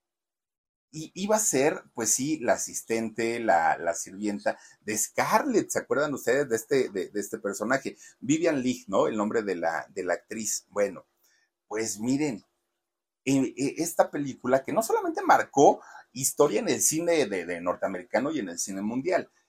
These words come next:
independientemente a eso, el papel que hizo, eh, Hattie s-, estuvo tan, tan bien hecho y tan bien realizado que los críticos de, de aquellos años, de, de aquel momento, llegaron a la conclusión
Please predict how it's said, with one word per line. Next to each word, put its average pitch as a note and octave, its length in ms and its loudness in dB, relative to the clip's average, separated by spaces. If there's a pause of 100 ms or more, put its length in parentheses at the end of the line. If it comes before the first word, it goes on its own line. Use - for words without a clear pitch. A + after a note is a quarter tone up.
(140)
independientemente D3 1000 -2
a C3+ 60 2
eso, A2+ 520 -2
el G#2+ 200 -4
papel F3 520 0
que - 120 -2
hizo, A#2+ 580 0
eh, F#2+ 240 -4 (100)
Hattie G#2 380 0 (300)
s-, - 240 -8
estuvo F3 560 -4
tan, B2+ 240 0
tan G#2 240 -2
bien C3+ 260 0
hecho B2 220 -6
y - 20 -6
tan F#2+ 180 -6
bien G#2 200 -6
realizado A2+ 560 -2
que G#2+ 100 -12
los F#2 240 -10
críticos - 640 -8 (280)
de, G#2+ 260 4
de G#2 60 0
aquellos C#3+ 400 -4
años, G#2+ 420 -6
de, F2 240 -10
de F2 80 -12
aquel G#2+ 220 -10
momento, A#2+ 500 -6 (320)
llegaron C#3 500 0
a G#3+ 40 2
la C#3+ 180 -2
conclusión F2+ 720 -8